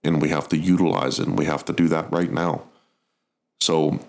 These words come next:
if your place of employment is mandating vaccinations, you know, a, a friend of mine, his wife got a, a fiance rather, got a, got a job. That's her dream job. She wasn't vaccinated.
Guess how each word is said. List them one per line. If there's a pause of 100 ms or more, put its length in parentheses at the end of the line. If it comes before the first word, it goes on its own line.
(120)
if
your
place
of
employment
is
mandating
vaccinations,
you
know,
a,
a
friend
of
mine,
his
wife
got
a,
a
fiance
rather,
got
a,
got
a
job.
That's
her
dream
job. (720)
She
wasn't
vaccinated.